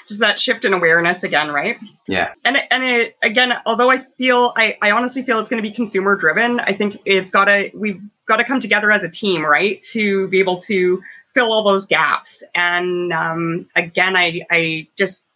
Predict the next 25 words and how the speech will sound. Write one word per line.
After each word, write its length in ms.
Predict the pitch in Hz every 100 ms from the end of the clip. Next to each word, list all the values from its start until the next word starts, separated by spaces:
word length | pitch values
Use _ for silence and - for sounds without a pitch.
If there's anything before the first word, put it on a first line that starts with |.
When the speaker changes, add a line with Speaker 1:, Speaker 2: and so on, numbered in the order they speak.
| 202
Speaker 1:
the, 320 | 175 165 160
the 80 | 151
courses 360 | - 226 226 202
that 100 | 214
you 180 | 208 208
guys 340 | 202 190 190
have 220 | 208 196
put 100 | 220
out 220 | 202 202
for, 280 | - 185 175 -
for 80 |
real 180 | 185 190
estate, 500 | 208 208 185 185 - -
uh, 280 | 190 180 185 - - - _
professionals 640 | 214 214 208 233 202 202
in 240 | - 196 185
partnership 500 | 185 196 202 202 -
with, 200 | 190 185 _ -
uh, 340 | 170 170 170
with 220 | 165 175 175
area, 460 | 165 180 202 233 254 - - - 196
again, 400 | 185 190 190 190
just 400 | 190 190 - - 208
great 260 | - 247 277
research, 640 | 233 226 277 247 - -